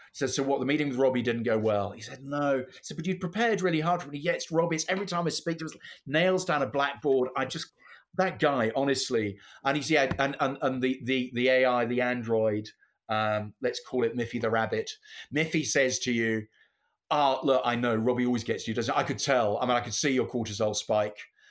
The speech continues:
Um, look, I tell you what, Demetrius, go and pour yourself a beer, pour yourself a glass of wine, get yourself coffee, come back and tell me about it."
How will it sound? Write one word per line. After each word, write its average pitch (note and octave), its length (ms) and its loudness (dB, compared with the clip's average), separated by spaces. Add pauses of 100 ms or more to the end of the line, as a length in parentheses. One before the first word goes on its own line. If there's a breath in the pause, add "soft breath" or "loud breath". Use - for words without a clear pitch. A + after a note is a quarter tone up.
(120)
Um, A2+ 520 0 (260 loud breath)
look, C#3+ 160 2
I C#3+ 40 0
tell F3 140 0
you D3+ 60 2
what, B2+ 140 0
Demetrius, A#2+ 240 -6
go E3+ 120 2
and E3+ 80 0
pour F3+ 160 0
yourself D#3+ 320 0
a - 160 -20
beer, A#2 360 0
pour D#3 100 0
yourself C#3 240 -2
a - 20 -18
glass A2+ 220 0
of A2+ 60 -10
wine, A2 220 -2
get B2 120 -6
yourself C3 320 -4
coffee, A2 340 -2 (200 loud breath)
come D#3+ 120 0
back C#3+ 160 0
and B2+ 80 -8
tell A2 200 -4
me G#2 100 -6
about G2+ 300 -10
it." - 80 -14